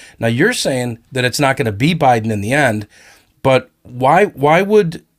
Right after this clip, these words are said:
Democrats want the most formidable, you know, opponent to be running against whoever's in the election? It doesn't seem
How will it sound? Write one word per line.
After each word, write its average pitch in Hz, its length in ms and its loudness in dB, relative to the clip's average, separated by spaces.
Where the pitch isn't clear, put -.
Democrats 143 640 -2
want 127 380 -2
the 131 260 -6
most 127 360 -2
formidable, 135 760 -4
you 123 80 -4
know, 107 140 -4
opponent 147 640 -2
to 123 80 -4
be 127 140 0
running 131 280 0
against 139 340 -2
whoever's 285 500 -6
in 95 160 -12
the 87 120 -12
election? 85 420 -14
It 101 80 -14
doesn't 156 240 -4
seem 151 360 -2